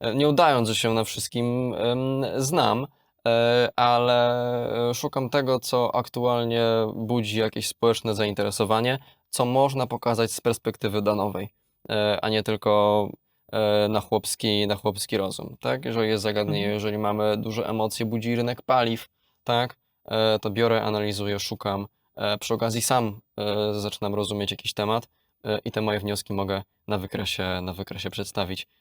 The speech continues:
Speaker 1: E, więc, więc to jest, to jest chyba ten, e, mój, mój najistotniejszy kierunek.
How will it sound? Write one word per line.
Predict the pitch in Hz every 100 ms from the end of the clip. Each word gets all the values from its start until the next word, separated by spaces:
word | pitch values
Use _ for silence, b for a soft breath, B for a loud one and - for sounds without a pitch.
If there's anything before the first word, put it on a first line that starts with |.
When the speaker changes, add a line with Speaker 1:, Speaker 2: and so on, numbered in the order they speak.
| _ -
Speaker 1:
E, | 107 107 107 107 107 107 107 107 104 -
więc, | 107 113 110 - - 113
więc | 117 117 - - _ _
to | 135
jest, | 120 110 -
to | 117
jest | 110
chyba | 113 107
ten, | - 104 101 _ _ -
e, | 104 101 101 98
mój, | 101 101 98
mój | 101 196
najistotniejszy | 101 104 98 - 98 -
kierunek. | - - -